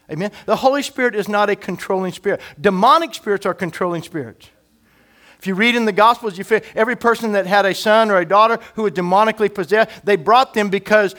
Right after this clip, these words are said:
they were out of control. The Spirit controlled them. They, they had, they had lost control of their own life. You never lose control of your own life. You daily choose. That's why the Bible says, "I beseech you, therefore, brethren, by the mercy of God, that you present yourself a living sacrifice."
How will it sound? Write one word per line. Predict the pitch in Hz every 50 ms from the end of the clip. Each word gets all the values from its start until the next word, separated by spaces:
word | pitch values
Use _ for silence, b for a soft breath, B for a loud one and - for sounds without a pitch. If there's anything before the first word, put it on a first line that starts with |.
| B B -
they | 147 196 214
were | 196 202 196 185
out | 202 202 202 190
of | 196 190
control. | - - 190 175 - - 240 240 196
The | 156 170 170
Spirit | - - - - 320 311 277 226 - -
controlled | - 190 160 - - 185 175 170 165 151 139
them. | 127 131 123 110 98 110 _ _ _ _ _ _ _ _ _ b b b b b b b b
They, | - 180 202 190
they | 170 196
had, | 202 190 160 151
they | 202 220 - 180 202
had | 202 190
lost | 170 190 208 220 226 220 -
control | - - 202 - - 233 214 202
of | 185 160
their | 170 170
own | 175 175 175 175
life. | 185 180 151 - - - -
You | 185 233 285
never | 294 285 277 220 214 202
lose | 202 220 220 220
control | - - 185 - - 214 202 190
of | 170 160
your | 170 170
own | 165 170 170 165
life. | 156 131 117 107 - _ _ _ _ _ _ _ _ _ _ _ _ _ _ _ _ _ _ _ _ _ _ _
You | 156 190 214
daily | 180 151 220 220 214 214 190 180 175
choose. | - - - 220 175
That's | - - 190 - 214
why | 208 190
the | 180 185
Bible | 170 196 202 202 180 180
says, | - - 202 175 B B B B
"I | 190 208
beseech | 175 190 - - - 214 - -
you, | 208 196
therefore, | 196 202 196 - 202 190
brethren, | 160 190 202 196 185
by | 180 185 180
the | 165
mercy | 175 180 190 185 - 185
of | 165
God, | 180 196 190 170
that | 175 - -
you | 190
present | - - 202 180 - 208 202 208
yourself | 202 180 - - 202 185 185
a | 202 185
living | 175 185 214 240 269 285 226 226 190 165
sacrifice." | - - - 147 131 - 156 139 - - 123 110 104